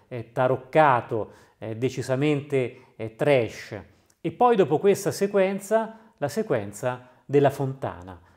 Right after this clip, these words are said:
la famosa sequenza in cui Silvia, l'attrice interpretata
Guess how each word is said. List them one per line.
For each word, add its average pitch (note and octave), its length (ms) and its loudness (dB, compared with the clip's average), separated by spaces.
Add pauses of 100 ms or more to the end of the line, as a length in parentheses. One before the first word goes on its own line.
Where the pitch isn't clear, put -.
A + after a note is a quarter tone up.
(100)
la G#2+ 120 -12
famosa C3+ 720 0
sequenza E3+ 800 2
in C3+ 180 -8
cui C3+ 480 -4
Silvia, F#3 600 -4 (280)
l'attrice B2+ 440 -6
interpretata A#2+ 1080 -4